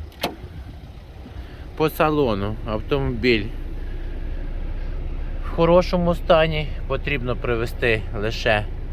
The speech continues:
хімчистку сидінь. Руль має потертість, потрібно обшивати. Пробіг даного автомобіля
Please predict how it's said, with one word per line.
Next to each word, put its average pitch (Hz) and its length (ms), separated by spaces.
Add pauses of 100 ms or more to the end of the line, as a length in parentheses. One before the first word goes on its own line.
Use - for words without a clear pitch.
(520)
хімчистку 127 800
сидінь. 175 560 (4000)
Руль 139 260
має 117 380
потертість, 151 960 (1120)
потрібно 110 500
обшивати. 135 760 (1200)
Пробіг 131 440 (840)
даного 135 560
автомобіля 147 840